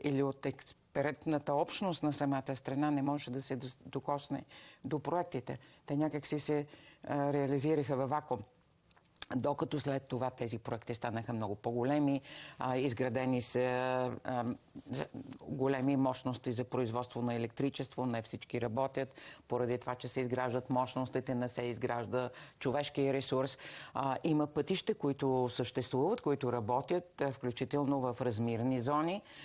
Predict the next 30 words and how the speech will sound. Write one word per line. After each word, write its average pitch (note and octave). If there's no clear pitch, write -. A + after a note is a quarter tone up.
в A#2+
зони C3
на A#2+
конфликти, B2+
където C3
те B2+
успяват. C3
А, C3
но C#3+
така D#3+
или C#3+
иначе D#3+
Китай C#3
също C3+
научи C3+
урока B2
си, E3+
явно B2
от -
тази B2
последна A#2+
среща, A#2
без A#2+
никой A#2+
да G#2+
каже, G#2+
че -
има G#2+
научен G#2
урок. C3+